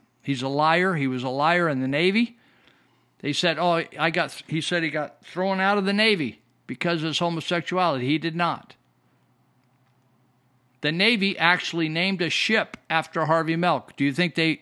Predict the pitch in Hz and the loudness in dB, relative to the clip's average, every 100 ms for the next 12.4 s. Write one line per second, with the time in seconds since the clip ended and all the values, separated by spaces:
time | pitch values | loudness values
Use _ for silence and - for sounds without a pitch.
0 | - 147 143 - 175 175 190 180 156 170 | -6 -4 -4 -2 -2 0 0 0 2 2
1 | 180 156 156 156 160 147 - 170 - 156 | 2 0 0 0 -2 -2 0 -2 0 0
2 | 160 - 196 190 _ _ _ _ _ _ | 0 -4 -4 -4 _ _ _ _ _ _
3 | _ _ _ _ _ _ _ _ _ _ | _ _ _ _ _ _ _ _ _ _
4 | _ _ _ _ - - _ _ _ _ | _ _ _ _ -20 -20 _ _ _ _
5 | _ _ _ _ _ _ _ _ - 160 | _ _ _ _ _ _ _ _ -6 -6
6 | - 196 214 202 - 208 202 180 170 202 | 2 4 4 2 2 2 2 2 2 2
7 | 190 196 185 180 - 196 214 208 165 180 | 2 0 2 0 0 0 2 2 0 0
8 | 156 151 151 151 175 185 165 - 147 - | 0 0 -4 -2 0 0 0 -6 -6 -4
9 | 156 139 98 139 147 147 139 127 123 151 | -2 -4 -4 -4 -2 -2 -4 -4 -4 -2
10 | 156 - 147 139 - - - 180 160 127 | -4 -4 -6 -6 -10 -10 -4 -4 -4 -4
11 | 127 120 104 - _ _ - 117 127 131 | -4 -4 -10 -16 _ _ -16 -10 -6 -6
12 | 135 151 156 - | -2 -2 -2 -4